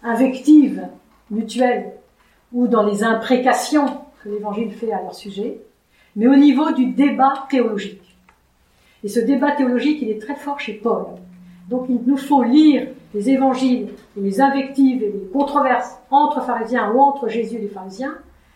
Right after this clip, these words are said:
à la lumière des discussions et des débats théologiques que l'on trouve chez Paul dans, dans les Épîtres. Et donc, il n'est plus question de pharisiens et de en dehors des pharisiens,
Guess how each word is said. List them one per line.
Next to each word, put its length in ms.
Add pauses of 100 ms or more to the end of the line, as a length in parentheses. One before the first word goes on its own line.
(540)
à 160
la 160
lumière 540 (640)
des 160
discussions 680
et 60
des 140
débats 320
théologiques 600 (160)
que 60
l'on 180
trouve 200
chez 140
Paul 420 (400)
dans, 300
dans 160
les 180
Épîtres. 180 (2500)
Et 60
donc, 260
il 60
n'est 160
plus 380
question 320
de 80
pharisiens 580
et 140
de 100
en 160
dehors 400
des 40
pharisiens, 560